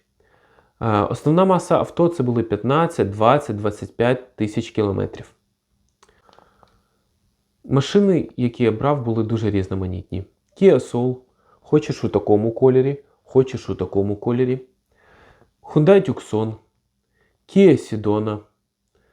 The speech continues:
Toyota Sienna. Це мій фаворит, якщо чесно. При переїзді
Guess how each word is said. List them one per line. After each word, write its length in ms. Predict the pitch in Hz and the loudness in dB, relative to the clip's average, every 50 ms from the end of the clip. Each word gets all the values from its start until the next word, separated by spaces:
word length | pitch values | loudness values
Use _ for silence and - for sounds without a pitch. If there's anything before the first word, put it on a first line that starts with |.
| _ _ _ _ _ _ _ _ _ - | _ _ _ _ _ _ _ _ _ 2
Toyota 320 | 151 147 143 165 165 165 156 | 4 6 6 6 4 2 0
Sienna. 640 | 135 - - - 123 107 107 107 101 101 98 92 90 - _ _ _ _ _ | -4 -6 -6 -6 -6 -2 -2 -2 -2 -2 -6 -8 -10 -14 _ _ _ _ _
Це 180 | _ - 117 113 | _ -2 -2 0
мій 140 | 110 107 101 | 0 0 -2
фаворит, 480 | - - 107 101 101 98 98 95 - | -2 -2 0 0 2 2 0 0 -2
якщо 280 | 101 - - - - 101 | -6 -8 -8 -10 -14 -14
чесно. 440 | - - 98 98 - - - 101 98 - _ _ _ _ _ _ - - - - - - - _ _ _ | -10 -10 -10 -10 -10 -12 -16 -18 -18 -20 _ _ _ _ _ _ -20 -20 -20 -20 -20 -20 -20 _ _ _
При 140 | - 175 - | 2 2 4
переїзді 800 | - 170 156 151 139 135 147 190 214 180 151 160 160 147 151 | 4 4 4 4 2 2 2 0 0 0 2 2 2 2 0